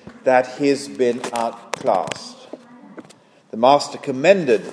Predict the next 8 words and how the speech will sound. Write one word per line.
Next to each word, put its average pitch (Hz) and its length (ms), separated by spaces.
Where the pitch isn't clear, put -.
the 101 100
dishonest 110 600
manager 104 380
because 110 400
he 127 200
had 107 260
acted 98 640
shrewdly. 87 800